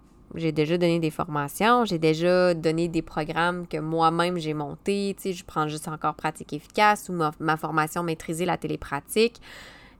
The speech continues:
C-, oui, c'est moi qui ai monté le système de, de, d'inscription, de vente, euh,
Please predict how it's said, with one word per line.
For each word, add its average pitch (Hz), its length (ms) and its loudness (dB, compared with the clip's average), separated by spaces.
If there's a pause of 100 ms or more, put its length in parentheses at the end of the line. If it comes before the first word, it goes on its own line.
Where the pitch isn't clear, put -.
(160)
C-, - 200 -10
oui, 214 320 2
c'est 180 120 4
moi 190 280 6
qui 196 120 -4
ai 175 60 2
monté 170 460 -2 (280)
le 175 200 4
système 180 540 -2
de, 160 160 2
de, 151 200 0
d'inscription, 180 840 0
de 156 160 0
vente, 180 540 4
euh, 160 180 0